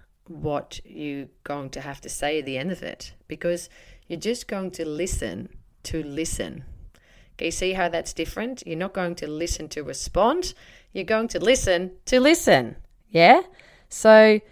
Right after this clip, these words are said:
and at the end, you will know what to say, or you won't know what to say. And that is also okay. I've had many conversations that people told me their story, and I just went, "Wow,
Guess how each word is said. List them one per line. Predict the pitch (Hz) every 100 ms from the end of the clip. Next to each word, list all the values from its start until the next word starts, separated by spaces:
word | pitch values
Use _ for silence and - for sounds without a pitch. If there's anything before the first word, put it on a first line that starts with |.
| - -
and | 220
at | 220
the | 220 240
end, | 262 190 190 -
you | 202 208
will | 202 208
know | 196 220
what | 330 -
to | -
say, | - - 80 - - - _ -
or | 254 311 175 147 240 - _ _ -
you | 214
won't | 208 214 269 339
know | 214 160
what | 143 -
to | -
say. | - 123 92 62 - - - - -
And | - 208
that | 240
is | 226
also | - 214 247 196
okay. | 127 - 117 117
I've | - 233
had | - 190
many | 185 220
conversations | 240 170 156 147 139 - 147
that |
people | - 175 160
told | - 156 180
me | 175 160
their | 139
story, | - - 190 151
and | 139
I | 147
just | 151
went, | - 135 123
"Wow, | 127 214 113